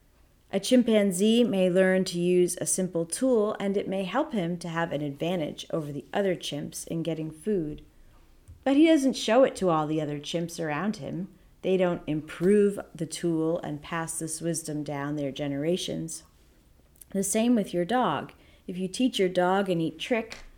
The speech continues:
she doesn't then go and teach it to all the other dogs at the dog park. Other animals may show their young the basic way to survive in the world, but they do not improve upon each other's knowledge or really share any special innovations they come up with.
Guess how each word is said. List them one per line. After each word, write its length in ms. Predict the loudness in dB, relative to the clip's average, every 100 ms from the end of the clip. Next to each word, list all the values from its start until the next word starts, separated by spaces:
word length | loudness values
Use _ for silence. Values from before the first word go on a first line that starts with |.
| -20 -8
she 160 | 2
doesn't 320 | 4 4 0
then 220 | -2 -2 0
go 220 | 0 0
and 120 | -2
teach 260 | -6 -8 -8
it 120 | -10
to 120 | -6
all 140 | -4
the 160 | -2 -2
other 160 | -2 -2
dogs 540 | 0 0 0 -2 -8
at 100 | -10
the 80 | -8
dog 400 | -2 0 0 -4
park. 380 | -8 -8 -8 -20 _ _ _ _ _ _ _ _ _ 0
Other 220 | 2 2
animals 520 | 2 2 4 2 0 -2
may 200 | -2 -2
show 340 | 0 4 4
their 180 | 4 2
young 500 | 2 2 2 0 -2
the 60 |
basic 520 | -2 0 0 -2 -4 -2
way 280 | 2 2 2
to 100 | -2
survive 580 | -8 -6 -4 0 0 0
in 120 | -4
the 80 | -6
world, 520 | -6 -6 -4 -6 -10 _ _ _ _ _
but 140 | 0
they 140 | 2
do 160 | 2 2
not 220 | 0 0 -2
improve 500 | -4 -4 2 4 4
upon 400 | 0 -2 -4 -4
each 180 | -6 -6
other's 320 | -6 -6 -6
knowledge 580 | -6 -4 -4 -8 -10 -14 -18 _ _
or 160 | -2 0
really 280 | 4 4 2
share 380 | 0 0 0 0
any 220 | 0 0
special 460 | -2 -4 -2 -2 -2
innovations 760 | -2 0 2 2 0 -4 -2
they 160 | -2 -2
come 260 | -2 -2
up 200 | -2 -2
with. 400 | -6 -6 -10 -20